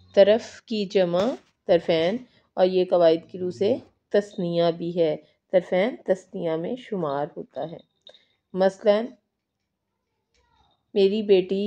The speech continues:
शेरनी है। किस शेर की आमद है कि रन काँप रहा है, रन एक तरफ चरखे कोहन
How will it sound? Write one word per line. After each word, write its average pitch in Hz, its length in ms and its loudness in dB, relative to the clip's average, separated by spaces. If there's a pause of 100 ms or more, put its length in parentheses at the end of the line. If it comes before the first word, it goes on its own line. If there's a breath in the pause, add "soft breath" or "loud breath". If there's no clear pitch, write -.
(480)
शेरनी 175 760 2 (500)
है। 180 440 2 (1700)
किस 262 220 -6 (400)
शेर 247 440 4 (100)
की 247 200 -2 (120)
आमद 208 500 2
है 220 100 4
कि 208 160 2
रन 190 340 2
काँप 190 460 0
रहा 175 300 2
है, 185 240 2 (540 soft breath)
रन 208 200 6 (160)
एक 214 360 4
तरफ 196 380 6
चरखे 190 440 -2
कोहन 190 400 -2